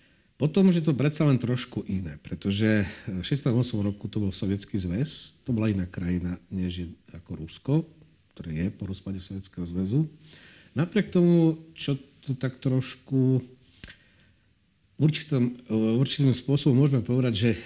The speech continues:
tam tá paralela je v čom? V tom, že keď si spomíname, tak december dvetisícdvadsaťjeden, keď Rusko, ruská diplomácia, medzinárodný Lavrov a potom ešte štátny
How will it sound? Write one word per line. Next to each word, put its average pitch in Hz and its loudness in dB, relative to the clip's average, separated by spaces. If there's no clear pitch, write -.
tam 117 0
tá - -4
paralela 127 2
je 113 4
v - -14
čom? 110 2
V - -16
tom, 135 4
že 127 2
keď 117 -2
si - -8
spomíname, 123 2
tak 95 -4
december 110 0
dvetisícdvadsaťjeden, 95 -2
keď 98 -2
Rusko, 151 2
ruská 127 -4
diplomácia, 117 2
medzinárodný 104 -2
Lavrov 113 2
a 90 -2
potom 95 -8
ešte 95 -8
štátny - -8